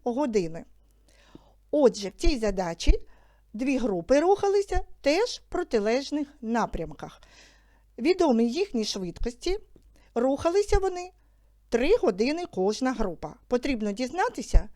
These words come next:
яка ж буде відстань між цими групами. Ви помітили в попередній задачі, що щоб дізнатися відстань, так як ми дізнавалися, коли вони зустрічалися один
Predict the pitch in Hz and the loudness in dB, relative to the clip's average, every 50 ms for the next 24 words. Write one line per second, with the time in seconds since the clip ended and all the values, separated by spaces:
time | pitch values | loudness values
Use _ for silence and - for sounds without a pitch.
0 | - - _ _ _ _ _ _ _ - 190 226 269 269 - 381 466 466 - 440 | -20 -20 _ _ _ _ _ _ _ -4 0 0 2 4 4 2 2 2 2 2
1 | 403 302 240 208 196 233 269 285 - - - 320 330 330 - - - - 208 214 | 2 4 2 2 0 -2 -4 -4 -6 -6 -6 -6 -6 -6 -12 -14 -8 -4 -2 0
2 | 220 240 311 381 - - - - _ - - 254 262 262 269 262 262 262 262 262 | 2 0 0 -2 -6 -14 -20 -20 _ -6 0 2 2 2 2 0 0 -2 -4 -6
3 | - - 220 208 240 254 285 277 226 - - 151 151 156 151 - _ _ _ - | -8 -8 -6 -4 -4 -4 -2 -4 -4 -4 -8 -10 -10 -12 -16 -18 _ _ _ 0
4 | 277 349 494 480 - 277 247 226 202 - - 220 226 269 294 - - - _ - | 4 4 4 4 4 0 0 0 0 0 -2 -4 -4 -4 -8 -12 -18 -16 _ -12
5 | 254 - - 247 233 220 196 180 190 196 190 196 214 208 220 302 508 - - - | -6 -2 0 0 2 0 0 -2 -6 -10 -8 -8 -8 -4 -2 -2 -2 -2 -4 -6
6 | 202 - - - - - - - - - - - _ _ _ _ _ - - - | -10 -12 -14 -16 -18 -20 -20 -20 -20 -20 -20 -20 _ _ _ _ _ -14 -8 -4
7 | 302 285 277 - - 269 226 226 277 285 - 277 247 208 190 - 180 - - 185 | -2 -2 -2 -2 -4 -6 -4 -4 -4 -2 0 0 0 0 -2 -6 -8 -8 -6 -6
8 | 175 190 233 311 392 - - 480 480 539 - - - 311 349 466 - 453 - 277 | -6 -4 -6 -6 -4 0 0 0 0 0 -4 0 6 6 6 6 4 0 0 0
9 | 269 392 440 370 294 226 226 208 196 208 220 269 294 359 339 - 330 - 240 196 | 0 -2 -2 -4 -6 -6 -6 -4 -2 0 0 0 0 -4 -6 -6 -6 -4 -2 0
10 | 214 254 311 339 339 240 214 220 - - 196 180 - - 208 208 220 233 254 247 | 0 0 -2 -4 -6 -6 -6 -6 -8 -8 -10 -8 -2 2 2 4 4 2 -2 -4
11 | - 269 254 262 - - _ _ _ _ _ - 175 170 170 202 226 247 262 | -4 -4 -4 -4 -6 -14 _ _ _ _ _ -12 -10 -6 -2 -2 0 0 -2